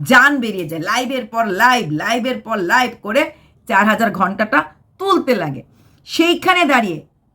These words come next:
কত সহজ উপায় ওরা ধরেছিল। কন্ট্রোভার্সি ক্রিয়েটারদের কাছে সব কথা বলে ওদের লাইভে উঠবে, উঠে নিজের চ্যানেলটা ঠুস করে গ্রো করবে আর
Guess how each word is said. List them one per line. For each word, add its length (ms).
কত 340
সহজ 560
উপায় 260
ওরা 120
ধরেছিল। 480
কন্ট্রোভার্সি 560
ক্রিয়েটারদের 440
কাছে 260
সব 120
কথা 240
বলে 460
ওদের 300
লাইভে 520
উঠবে, 420
উঠে 360
নিজের 440
চ্যানেলটা 540
ঠুস 280
করে 220
গ্রো 200
করবে 320
আর 300